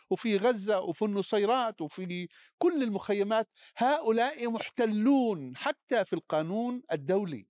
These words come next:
هؤلاء مجرمون حتى في نظر القانون الدولي. انت جايب ت-، طيب الآن افرض انه انتهت الحرب،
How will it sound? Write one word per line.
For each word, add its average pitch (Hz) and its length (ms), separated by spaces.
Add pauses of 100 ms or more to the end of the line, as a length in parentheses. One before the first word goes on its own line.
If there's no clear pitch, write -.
(400)
هؤلاء 214 600
مجرمون 202 760
حتى 269 360
في 262 140
نظر 233 180
القانون 214 340
الدولي. 185 420 (240)
انت 165 160
جايب 185 260
ت-، 180 240 (220)
طيب 175 340
الآن 220 440
افرض 220 360
انه 208 360
انتهت 190 560
الحرب، 131 340